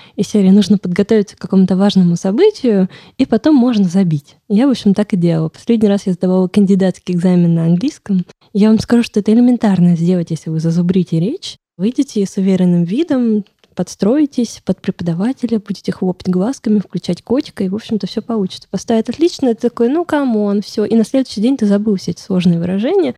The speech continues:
все закончилось. Или потом ты начинаешь, а, думать, что английский тебе вдруг не нравится. То есть у тебя что-то не получилось, ты такой опять interest in beautiful, и думаешь: «Хм, пойду-ка я поучу итальянский, либо испанский, либо турецкий, как со мной было».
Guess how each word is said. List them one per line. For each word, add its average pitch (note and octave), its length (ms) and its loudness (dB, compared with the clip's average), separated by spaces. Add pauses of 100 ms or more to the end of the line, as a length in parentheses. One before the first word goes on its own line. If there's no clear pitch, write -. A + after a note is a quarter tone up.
все C#4 200 2
закончилось. F3+ 640 -2 (220)
Или D#4 180 2
потом C4+ 420 0
ты A#3 100 0
начинаешь, G3+ 800 0
а, F3 240 2
думать, G#3+ 320 2
что - 180 -4
английский F#3 460 0
тебе F#3+ 180 -2
вдруг F#3+ 260 -2
не G3+ 100 6
нравится. E3+ 540 0 (160)
То - 40 0
есть - 160 -4
у - 40 -20
тебя C4 180 0
что-то - 280 -8
не F3 60 0
получилось, C#4+ 580 -2
ты G#3 140 -4
такой F3+ 280 -8
опять F3+ 300 -10
interest G#3 380 0
in F3 160 0
beautiful, E4+ 560 -2 (360)
и D#4+ 100 2
думаешь: G3 520 2 (120)
«Хм, G3+ 540 4
пойду-ка D#4+ 300 -2
я C#4 60 2
поучу A3+ 400 0
итальянский, F3 880 -2
либо A#3 320 0
испанский, F3+ 640 -6
либо A#3+ 180 0
турецкий, F#3+ 500 -2
как F3 140 -8
со - 140 -2
мной F3 200 2
было». E3 360 -2